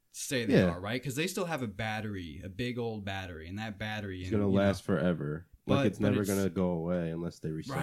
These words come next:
Speaker 1: Right,
Speaker 2: it
Speaker 1: exactly. It's,
Speaker 2: somehow.
Speaker 1: it's gonna last forever, and it's gonna be waste eventually. So it's
Speaker 2: Yeah.
Speaker 1: like, we're gonna have all these electric cars,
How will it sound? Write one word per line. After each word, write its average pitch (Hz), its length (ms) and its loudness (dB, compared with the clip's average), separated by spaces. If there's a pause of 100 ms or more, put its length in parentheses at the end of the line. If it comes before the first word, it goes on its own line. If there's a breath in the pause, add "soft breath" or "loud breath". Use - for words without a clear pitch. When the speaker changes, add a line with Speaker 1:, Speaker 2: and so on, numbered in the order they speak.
(260)
Speaker 1:
Right, 82 60 -6
Speaker 2:
it - 20 -6
Speaker 1:
exactly. 117 480 -4
It's, 98 100 -4
Speaker 2:
somehow. - 140 -6
Speaker 1:
it's 117 120 -6
gonna 135 220 0
last 127 240 -2
forever, 120 300 -4
and 101 120 -6
it's 95 100 -10
gonna 120 220 -4
be 101 180 -4
waste 98 380 -6
eventually. 92 520 -10
So 117 200 -6
it's 107 160 -6
Speaker 2:
Yeah. 113 80 0
Speaker 1:
like, 101 200 -4
we're 110 100 -8
gonna 117 180 -4
have 110 200 -4
all 117 180 -2
these 120 160 -4
electric 117 400 -6
cars, 123 540 -2